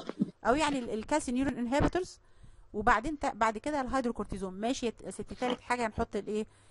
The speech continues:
الفيتامين دي انالوجز. اوكي، فا اوكي، بس يعني ه-، مش هتدي النتيجه اللي هتديها ال-، ال-، ك-، الكالسيوم شانل blockers او الكورتيكوستيرويد. وطبعا متابعه، لازم العيان ده يتابع عشان لو،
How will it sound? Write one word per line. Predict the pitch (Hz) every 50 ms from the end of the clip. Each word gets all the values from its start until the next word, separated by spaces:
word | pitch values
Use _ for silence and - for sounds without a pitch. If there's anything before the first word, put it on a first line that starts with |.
| - - - -
الفيتامين | 196 185 226 226 233 - 220 208 202
دي | 196 202 233 -
انالوجز. | 202 208 185 180 165 - - - - - - - - -
اوكي، | - 196 - - 262 320 392 - - - - - - - - - - - - - - - - - -
فا | - 214 233 240 247 247 - - -
اوكي، | - - 294 254
بس | 220 196 175 - -
يعني | - 285 302 294 285
ه-، | 269 247
مش | 233 233 - -
هتدي | 262 - 403 - 285 330
النتيجه | 262 233 226 - - 349 320 320
اللي | 285 262
هتديها | 233 - 214 190 196 262 320 294 269
ال-، | 262 254 226
ال-، | - 190 196 202 196 190 190 185 185 180 185
ك-، | - - 240 220 -
الكالسيوم | 202 202 196 190 185 185 - 254 269 - 269 226
شانل | - - - 269 262
blockers | - 196 226 294 - - 311 262 214
او | - - 262 277
الكورتيكوستيرويد. | 247 220 - - - 508 269 269 - 233 - - - - - - - - - - - - - - - - - - -
وطبعا | - 233 - - 349 311
متابعه، | 277 262 254 269 254 233 170 - - -
لازم | - 220 247 269 240
العيان | 220 170 202 233
ده | 247 240
يتابع | 220 - - - 254 277 302 320 330 311 302 - - - - - - - 220 220 214
عشان | 220 226 - 226
لو، | 226 220 214